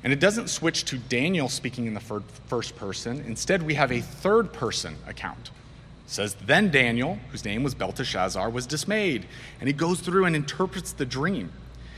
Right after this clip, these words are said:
He interprets the dream, and then after that, in verse twenty-eight, the outcome of the dream, the fulfillment of the vision that was given to Nebuchadnezzar happens, and it is still all in the third person.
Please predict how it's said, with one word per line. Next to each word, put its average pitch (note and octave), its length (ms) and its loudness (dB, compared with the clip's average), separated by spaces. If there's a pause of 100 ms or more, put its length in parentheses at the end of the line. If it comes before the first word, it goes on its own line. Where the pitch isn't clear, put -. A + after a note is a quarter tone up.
(120)
He D#3 140 4
interprets F#3 400 2
the D#3+ 140 0
dream, E3 520 -2 (140)
and C3 240 2
then G#3+ 280 6
after C#3+ 280 0
that, G3 360 2
in C3 140 0
verse D3 180 2
twenty-eight, F#3 580 0 (1080)
the C3+ 180 4 (120)
outcome - 380 0
of A#2+ 100 0
the G2+ 60 -6
dream, F2 280 -8 (220)
the B2+ 60 -2
fulfillment E3 720 6
of B2+ 160 0
the C3+ 80 2
vision D3 340 6
that B2+ 120 0
was A2+ 140 -2
given G#2 240 -4
to G#2 60 -4
Nebuchadnezzar G2 640 -6 (100)
happens, B2 440 -2 (300)
and D3 160 0
it D3 80 0
is C3+ 120 2
still G3 400 2 (140)
all C#3+ 500 6 (220)
in C3 140 2
the A#2 80 4
third A#2 340 0
person. E3 380 2